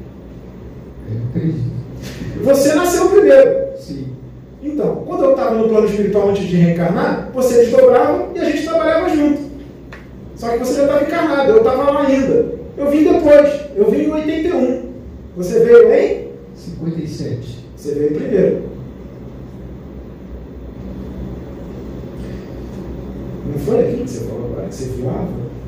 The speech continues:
Speaker 1: É. Eu não
Speaker 2: Desde,
Speaker 1: sabia
Speaker 2: desde
Speaker 1: o que
Speaker 2: criança, né?
Speaker 1: Eu tenho esse, sempre sonho disso, eu saí.
Speaker 2: Voava pra cima,
Speaker 1: É.
Speaker 2: pra ir pra casa, pra se reverberar e pra baixo, pra trabalhar. Então,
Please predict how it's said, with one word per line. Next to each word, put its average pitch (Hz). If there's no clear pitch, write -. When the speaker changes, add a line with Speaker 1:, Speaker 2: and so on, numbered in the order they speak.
Speaker 1:
É. 123
Eu 151
não 143
Speaker 2:
Desde, -
Speaker 1:
sabia 165
Speaker 2:
desde 202
Speaker 1:
o 165
que 151
Speaker 2:
criança, -
né? -
Speaker 1:
Eu 143
tenho 185
esse, 165
sempre 202
sonho 180
disso, 151
eu 143
saí. -
Speaker 2:
Voava 170
pra 127
cima, -
Speaker 1:
É. -
Speaker 2:
pra 127
ir 127
pra 139
casa, -
pra 135
se 135
reverberar 139
e 233
pra -
baixo, -
pra -
trabalhar. -
Então, 294